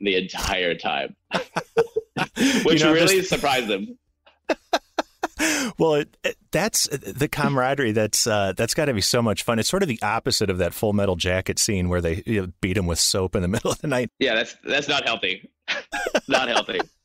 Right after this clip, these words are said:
Speaker 2: Yeah, I've, I've actually, I, I have been looking forward to this, uh, for several weeks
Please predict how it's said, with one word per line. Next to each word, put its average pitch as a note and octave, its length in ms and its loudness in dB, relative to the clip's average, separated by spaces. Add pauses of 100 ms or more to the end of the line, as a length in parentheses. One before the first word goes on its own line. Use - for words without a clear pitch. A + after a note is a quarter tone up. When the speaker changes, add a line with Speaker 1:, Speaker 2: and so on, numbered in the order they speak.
(300)
Speaker 2:
Yeah, A#2+ 100 2
I've, D3+ 160 -4
I've D3 160 0
actually, C#3 260 0
I, A#2+ 300 0
I A#2 140 0
have A#2 280 -2
been G2+ 180 2
looking F#2 260 0
forward F2+ 240 -2
to E2+ 60 -4
this, - 440 -2
uh, D#2 220 -6
for - 200 -8
several F2 320 -2
weeks D#2+ 320 -4